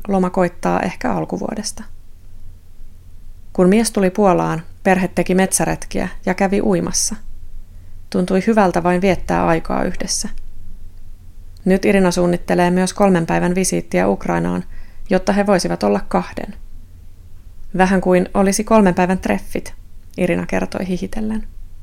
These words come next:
Hän on jo päättänyt jäädä loppuelämäkseen Puolaan. Lapset ovat löytäneet harrastuksia ja kavereita. Tytär käy tanssitunnilla opettelemassa TikTok-tansseja,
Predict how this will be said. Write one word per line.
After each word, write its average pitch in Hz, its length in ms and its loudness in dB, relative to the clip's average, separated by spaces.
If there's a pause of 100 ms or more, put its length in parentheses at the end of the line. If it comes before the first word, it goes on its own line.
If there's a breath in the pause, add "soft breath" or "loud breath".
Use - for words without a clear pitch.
(1160)
Hän 208 180 4
on 240 80 6
jo 190 100 2
päättänyt 180 480 4
jäädä 170 260 4
loppuelämäkseen 170 840 0
Puolaan. 196 480 0 (840)
Lapset 190 360 2
ovat 175 180 2
löytäneet 170 420 2
harrastuksia 185 640 0
ja 170 100 -2
kavereita. 208 560 -2 (840 soft breath)
Tytär 202 260 4
käy 170 180 2
tanssitunnilla 175 800 2
opettelemassa 165 680 0
TikTok-tansseja, 180 920 0